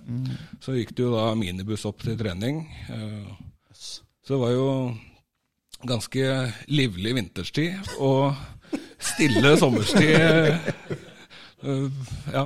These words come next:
Speaker 2: vi bodde jo sammen, eh, i vinterstid på grunn av plass og alt det der. Og når, eh, sesongen, skisesongen var over, så fikk vi jo hver vår femmannshytte med boblebad, og så var jo,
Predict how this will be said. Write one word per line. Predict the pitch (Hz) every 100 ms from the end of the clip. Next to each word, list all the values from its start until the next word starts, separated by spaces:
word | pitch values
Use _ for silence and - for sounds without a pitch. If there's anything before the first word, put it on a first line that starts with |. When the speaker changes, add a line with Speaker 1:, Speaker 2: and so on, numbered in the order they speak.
| 143
Speaker 2:
vi | 131
bodde | 117 117
jo |
sammen, | - 110 107 143 180 170 - -
eh, | 165 131 127 120
i | 127
vinterstid | 90 101 147 165
på | 156 127
grunn | 110
av | 107
plass | 107 - - -
og | 120
alt | 107 -
det | 110
der. | 180 - - - - - -
Og | 127
når, | 127 123
eh, | 120 113 110 104
sesongen, | - 120 107 98 113
skisesongen | - 113 104 131 131 127 135
var | 117
over, | 113 -
så | -
fikk | 139 -
vi | 113
jo | 104
hver | 92 95 98
vår | 110 107
femmannshytte | - 92 92 104 110 117 _ 117
med | 107
boblebad, | 104 110 90 87 98 107
og | 95
så | 113
var | 98 98
jo, | 101